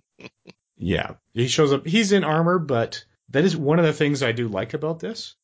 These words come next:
Speaker 2: is it does show the level of Doom's intellect, that there's all these guys out there with armor, and Doom doesn't need to steal Tony's stuff. He can make
Speaker 1: <laughs>
Speaker 2: awesome
Speaker 1: Exactly.
Speaker 2: armor all on his
Speaker 1: Exactly.
Speaker 2: own. Everybody else is stealing Tony's stuff.
Speaker 1: <laughs>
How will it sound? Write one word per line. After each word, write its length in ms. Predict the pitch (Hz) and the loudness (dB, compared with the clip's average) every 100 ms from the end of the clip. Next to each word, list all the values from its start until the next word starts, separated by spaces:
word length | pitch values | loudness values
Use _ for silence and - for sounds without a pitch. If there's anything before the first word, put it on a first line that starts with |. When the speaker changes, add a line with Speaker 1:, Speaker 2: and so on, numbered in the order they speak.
| _ | _
Speaker 2:
is 200 | 151 139 170 | 0 2 2
it 240 | 139 117 | -2 -2
does 240 | 131 143 | -2 -2
show 460 | 139 - 123 110 87 | -4 -4 -2 -2 -2
the 100 | 98 | -2
level 300 | 101 101 104 | -2 0 0
of 100 | 98 | 0
Doom's 300 | 107 98 98 | 0 0 0
intellect, 640 | 127 143 101 82 82 - | -2 -2 -2 -2 -4 -6
that 260 | 87 80 - _ _ | -4 -4 -6 _ _
there's 160 | 120 120 | 0 4
all 100 | 240 | 4
these 160 | 277 | 4
guys 240 | 202 226 202 | 4 4 4
out 160 | 202 | 2
there 80 | 202 | 2
with 160 | 180 170 | 2 2
armor, 340 | 226 160 82 - _ - - - _ _ _ | 2 2 -2 -6 _ -20 -20 -20 _ _ _
and 160 | 147 135 | -2 2
Doom 180 | 190 | 4
doesn't 240 | 160 143 135 | 4 2 2
need 140 | 180 | 0
to 80 | 190 | -2
steal 200 | - 107 | -4 -4
Tony's 340 | - 131 104 - | -2 -2 -2 -4
stuff. 260 | 95 113 | -4 -2
He 120 | 208 | -2
can 160 | 233 135 | -2 0
make 300 | 120 107 - | -2 -2 -8
Speaker 1:
<laughs> 60 | - | -4
Speaker 2:
awesome 320 | 104 104 120 | -4 -2 -4
Speaker 1:
Exactly. 120 | 113 | -2
Speaker 2:
armor 280 | 101 92 90 - | -2 -4 -6 -2
all 300 | 214 240 233 | 2 2 2
on 140 | 214 | 4
his 200 | 196 190 | 4 2
Speaker 1:
Exactly. 160 | 170 170 127 | 0 0 0
Speaker 2:
own. 240 | 90 80 - 170 _ 160 - _ - _ _ | -2 -8 -12 -16 _ -20 -20 _ -20 _ _
Everybody 400 | 156 196 196 185 | 0 4 4 4
else 220 | 190 165 | 4 2
is 60 | - | -4
stealing 280 | - 147 113 | -4 -2 -2
Tony's 320 | 160 131 87 | -2 -2 -4
stuff. 300 | - - - - _ | -10 -14 -18 -20 _
Speaker 1:
<laughs> 640 | 143 - 131 - 143 - | -16 -16 -20 -18 -18 -18